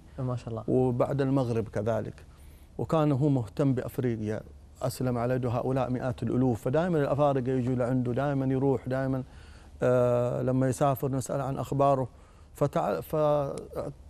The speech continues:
Speaker 2: خلاص تعلق قلبي بمواصلة هذه الدعوة.
Speaker 1: طيب سيدي، لما كنت تروح أفريقيا، ما كنت تعاني من العقليات مثلًا اللي موجودة هناك؟ يعني عقليات قديمة مثلًا أو متحجرة، طريقة الخطاب بينك وبينهم كيف يتم هناك؟
Speaker 2: والله يا سيدي، من ألذ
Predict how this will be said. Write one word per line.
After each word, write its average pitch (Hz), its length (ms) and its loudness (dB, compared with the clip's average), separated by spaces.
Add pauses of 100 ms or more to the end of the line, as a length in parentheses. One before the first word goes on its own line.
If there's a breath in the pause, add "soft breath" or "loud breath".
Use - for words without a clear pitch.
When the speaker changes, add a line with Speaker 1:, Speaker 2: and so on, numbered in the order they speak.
(220)
Speaker 2:
خلاص 175 320 2
تعلق 160 480 -2
قلبي 151 240 0
بمواصلة 139 720 2
هذه 110 240 0
الدعوة. 110 380 -2
Speaker 1:
طيب 127 140 -2
سيدي، 175 280 0
لما 151 180 0
كنت 151 220 -4
تروح 156 220 0
أفريقيا، 139 400 0
ما 139 140 0
كنت 156 280 -2
تعاني 156 360 2
من 139 180 2
العقليات 127 880 2
مثلًا 143 220 0
اللي 135 140 2
موجودة 131 440 2
هناك؟ 135 460 2
يعني 156 240 0
عقليات 170 340 0
قديمة 147 400 4
مثلًا 147 320 2
أو 135 60 -2
متحجرة، 135 580 0 (600 loud breath)
طريقة 160 340 6
الخطاب 156 600 2
بينك 151 300 0
وبينهم 135 380 0
كيف 147 260 -2
يتم 135 320 0
هناك؟ 120 180 0
Speaker 2:
والله 160 160 4
يا 143 80 4
سيدي، 143 520 6
من 139 240 4
ألذ 147 300 4